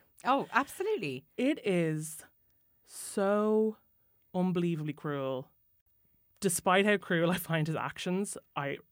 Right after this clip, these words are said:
Speaker 2: completely understand them.
Speaker 1: Oh, yeah. And, like, I think what's sad is that, uh, if I was to ask myself at her age, would I do that? Yeah, I'd probably do that.
Speaker 2: One hundred percent.
Speaker 1: Yeah, and I think
Speaker 2: One hundred percent.
Speaker 1: for him, it's all, again, going back to this capitalism thing. It's his capital.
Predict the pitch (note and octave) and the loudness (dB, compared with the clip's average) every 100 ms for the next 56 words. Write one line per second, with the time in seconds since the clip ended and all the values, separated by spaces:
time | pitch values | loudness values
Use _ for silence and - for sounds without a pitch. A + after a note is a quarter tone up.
0 | _ - D#3 C#3+ B2+ - - - - - | _ -6 -4 -4 -8 -14 -14 -16 -14 -16
1 | - _ - - - D4+ E4+ E4+ A3 G3+ | -16 _ -18 -16 0 4 6 6 4 4
2 | G#3 F#3 - F#3+ G3+ A3 - G3 F#3+ - | 4 4 2 0 0 0 -2 -2 -2 0
3 | E3 D#3+ E3+ D#3+ D3+ C#3+ C3+ C3 - D#3 | 2 2 0 -2 -2 -2 -2 -4 -6 -6
4 | D3+ D3 C#3+ - - D3+ D#3 D3 - D3+ | -2 -2 -4 -6 -4 -2 -2 -4 -6 -6
5 | C3+ C#3 B2+ - B2+ C#3 C#3 D#3 D#3+ D#3+ | -6 -6 -6 -8 -10 -6 -4 -4 -6 -6
6 | E3+ E3 E3 E3+ F3 - - C#3 D3+ D3 | -6 -4 -4 -4 -6 -12 -12 -6 -4 -4
7 | - C3+ C#3 C3+ B2+ F3+ F3+ E3 D3 - | -6 -8 -6 -6 -6 -4 -2 -4 -6 -10
8 | - - - E3 E3+ D3 - F3+ F3 E3+ | -14 -14 -6 0 2 2 0 2 2 0
9 | F3 F#3 - - - F#3 E3 E3+ F3+ D#3 | -4 -4 -12 -20 -4 -2 2 2 0 -2
10 | - F#3+ G#3 G#3 B3 - G3 A#3 F#3 E3+ | -4 -2 2 2 2 2 2 2 2 -2
11 | - _ D3+ E3 D#3+ E3 - D#3+ E3+ E3+ | -6 _ -4 -2 0 -2 -4 -6 -4 -4
12 | F3 E3 C#3+ C#3 C3+ C3+ _ _ F3+ - | -4 -4 -4 -6 -6 -8 _ _ -10 -2
13 | G#3+ - G#3 G#3+ - - | -2 0 0 0 -4 -12